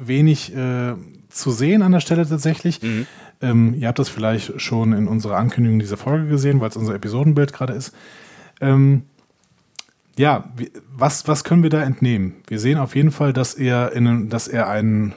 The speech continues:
Speaker 1: ja, ein Jackett trägt, ne, und darunter irgendwie einen, einen schwarzen Pulli.
Speaker 2: So ein Rollkragenpulli irgendwie, ne?
Speaker 1: Genau. Und, ähm, rechts hinter ihm steht, ähm, jemand mit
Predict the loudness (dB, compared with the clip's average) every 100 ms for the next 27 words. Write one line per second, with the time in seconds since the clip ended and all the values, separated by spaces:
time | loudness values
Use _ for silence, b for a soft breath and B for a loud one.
0 | B _ -6 -4 -2 -4 -6 -4 -4 -4
1 | -2 0 -2 -2 0 2 2 0 0 2
2 | 4 2 0 0 0 0 0 0 -2 0
3 | -2 0 -2 0 2 4 2 -4 -8 -6
4 | -4 -4 -4 -4 -6 -10 -6 -4 -4 -4
5 | -6 -8 -8 -6 -10 -12 _ b b b
6 | b -6 -2 0 0 -2 B B B B
7 | B _ 2 4 4 0 -4 -2 0 2
8 | 2 2 -4 -20 -20 _ -16 -2 -2 -2
9 | 0 2 2 2 2 2 0 -2 -2 -8
10 | -6 -4 -2 0 -2 -4 -8 0 4 4
11 | 4 2 -2 -2